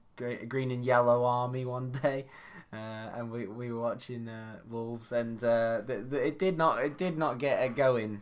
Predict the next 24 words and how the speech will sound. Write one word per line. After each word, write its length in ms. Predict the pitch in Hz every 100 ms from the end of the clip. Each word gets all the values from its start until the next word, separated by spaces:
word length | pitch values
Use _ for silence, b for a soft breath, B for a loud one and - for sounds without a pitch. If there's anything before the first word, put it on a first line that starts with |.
| -
I 80 | 120
mean, 160 | 127
it 60 | 135
didn't 240 | 156 156
help 320 | 135 135 127 -
that 260 | 127 -
they 120 | 131
got 180 | 117 -
battered 360 | 123 - - 113
three 320 | - 131 117
nil, 300 | 117 117 104
but 180 | 107 101
you 200 | 117 123
just 240 | 165 -
can't 240 | 143 143 123
make 220 | 123 117
an 60 |
atmosphere 600 | 123 120 127 - 113 104
because 180 | 98 123
they 120 | 113
spread 380 | 113 - 156 139
you 140 | 123 117
out 300 | 127 110 107
across, 360 | - 117 113